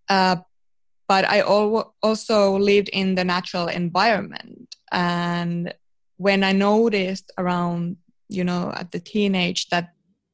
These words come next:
it didn't help, the, the medicine didn't help, um, only then I started researching or exploring or trying more with the natural medicine.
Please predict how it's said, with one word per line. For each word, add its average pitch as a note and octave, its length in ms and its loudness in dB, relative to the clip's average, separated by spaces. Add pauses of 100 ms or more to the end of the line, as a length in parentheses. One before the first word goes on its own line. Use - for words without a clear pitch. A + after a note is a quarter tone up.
(500)
it F3+ 220 -2
didn't G3 360 2
help, - 560 -2
the, F3 240 0
the F3 140 0
medicine F#3 500 0
didn't F#3 280 -6
help, F#3 440 -4 (840)
um, E3 480 0 (420)
only A3 260 4
then G3 320 0
I F3 100 -2
started E3+ 600 -4 (880)
researching F#3 800 0
or F3 320 0
exploring F3 1000 -2
or F3 100 -6
trying F3 420 0
more F3+ 640 0
with F3 200 -4
the F3+ 80 -4
natural F#3+ 680 -4
medicine. G3 640 -8